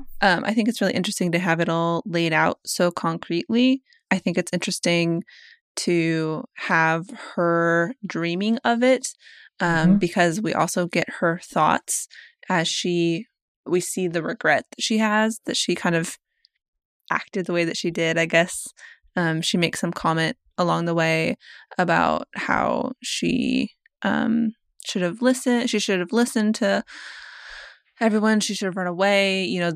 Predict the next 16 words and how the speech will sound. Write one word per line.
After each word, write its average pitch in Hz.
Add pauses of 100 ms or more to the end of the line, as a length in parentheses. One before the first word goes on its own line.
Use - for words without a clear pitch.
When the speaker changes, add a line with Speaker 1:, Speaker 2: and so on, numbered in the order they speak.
(120)
Speaker 1:
that -
she 180
was 170
a 160
fool 190
and 165
she -
was 160
young, 170
and 160
she, -
such 196
as 185
she 185
didn't 170
have 180